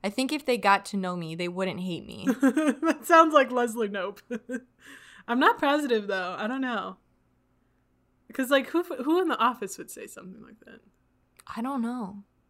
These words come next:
Speaker 2: If you had to, like, just for a moment, let's pause and just for a moment. If a character said that, for sure, without a doubt, in The Office, who do you think would have said that? Maybe Michael Scott.
Speaker 1: Um, okay, here's what I'm thinking.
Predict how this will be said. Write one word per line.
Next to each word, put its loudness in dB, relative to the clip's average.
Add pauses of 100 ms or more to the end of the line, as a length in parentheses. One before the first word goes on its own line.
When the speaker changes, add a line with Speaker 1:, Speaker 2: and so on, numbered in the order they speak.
(300)
Speaker 2:
If 0
you 2
had 4
to, 0
like, 0
just -4
for 2
a 0
moment, -2
let's -6
pause 0
and -8
just -6
for -4
a 0
moment. -4
If 0
a -2
character -4 (100)
said -2
that, -4
for 0
sure, -6
without -4
a -8
doubt, -4
in -10
The -12
Office, -12 (520)
who -4
do -10
you -10
think -18
would -16
have -18
said -16
that? -18 (560)
Maybe 2
Michael -2
Scott. -10 (540)
Speaker 1:
Um, 0 (920)
okay, -2
here's -2
what -2
I'm 0
thinking. -14